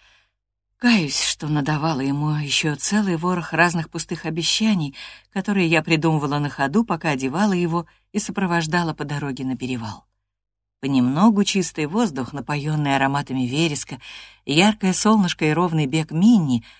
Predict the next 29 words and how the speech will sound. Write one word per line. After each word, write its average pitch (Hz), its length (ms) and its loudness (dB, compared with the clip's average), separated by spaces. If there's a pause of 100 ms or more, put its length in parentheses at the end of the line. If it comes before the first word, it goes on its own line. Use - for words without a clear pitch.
(180)
развеяли 226 640 6
тоску 147 400 -4
мальчика. 131 640 -4 (920)
Он 170 240 2
начал 147 320 -2
расспрашивать 147 640 -2
о 147 60 -2
своём 147 420 -2
новом 135 340 0
доме 160 360 4
и - 20 -2
его 139 140 -2
обитателях 120 680 -2 (240)
с - 120 -8
растущим 185 560 0
интересом 160 520 0
и 220 40 8
живостью. 147 560 -2 (720)
«Скажи 196 580 2
мне, 170 160 2
грозовой 214 560 4
перевал, 226 560 2 (380)
такое - 400 -2
же 254 120 2
приятное 226 640 6
место, 220 380 6
как 175 240 2
усадьба 185 460 0
Скворцы?» 214 720 4